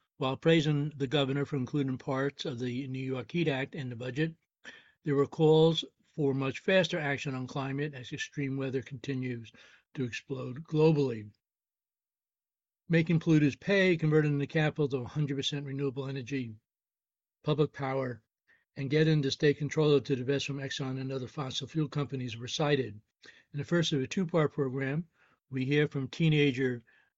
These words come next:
Keno Arpels Josiah with Fridays for the Future New York, who asked, "Are we all gonna die?" Uh, Stefan Edel of New York Renews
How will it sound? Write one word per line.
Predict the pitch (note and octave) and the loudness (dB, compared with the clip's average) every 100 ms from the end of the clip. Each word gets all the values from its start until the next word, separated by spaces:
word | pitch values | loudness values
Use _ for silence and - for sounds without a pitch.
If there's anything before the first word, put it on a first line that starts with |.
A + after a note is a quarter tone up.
| _ _ _ _ | _ _ _ _
Keno | - D3 D3+ D3 C#3+ D3+ - _ - | 0 2 4 4 4 2 -4 _ -4
Arpels | D3 C3+ D3 C3 A#2 B3+ | -2 2 2 2 0 -10
Josiah | C3+ C3+ - E3+ F3 D3 C3 | -6 -4 2 4 6 4 4
with | B2+ B2+ | 0 -2
Fridays | C#3+ C3 C3 B2+ | -2 0 2 0
for | - | -2
the | A#2+ | -6
Future | - B2+ - | -6 -8 -6
New | B2+ B2+ | -6 -2
York, | B2+ B2+ B2 - _ _ - _ | -2 -2 -6 -10 _ _ -20 _
who | - C3 | -4 0
asked, | C3+ C3+ B2+ - _ _ _ | 2 0 -2 -6 _ _ _
"Are | - C3 | -4 -2
we | C3 C3 | 2 2
all | C3+ B2+ A#2+ A2+ - | 2 0 -2 -6 -6
gonna | C#3 B2 | -6 -4
die?" | A2 G#2+ B2+ C3+ A#2 B2+ D#3 - _ _ - _ _ _ _ | -6 -6 -4 -4 -6 -6 -8 -10 _ _ -20 _ _ _ _
Uh, | C#3+ C3 | -10 -6
Stefan | - F3+ E3 D#3+ | 0 2 2 2
Edel | F3+ D#3 D#3 D#3 | 4 6 6 4
of | C3 | 0
New | C#3+ | 2
York | C#3+ C#3 | 4 2
Renews | B2+ C3 E3+ D#3 B2+ B2+ B2+ | 0 2 4 4 4 0 -6